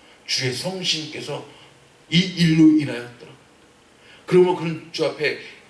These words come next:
자기 베드가 침생이 눈물로 적셔질 만큼 철저한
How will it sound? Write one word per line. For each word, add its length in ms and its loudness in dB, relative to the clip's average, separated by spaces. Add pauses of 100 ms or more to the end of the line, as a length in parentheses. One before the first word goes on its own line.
(460)
자기 340 -6
베드가 560 -6 (200)
침생이 800 0 (220)
눈물로 480 4
적셔질 440 0
만큼 640 -4 (1800)
철저한 1200 0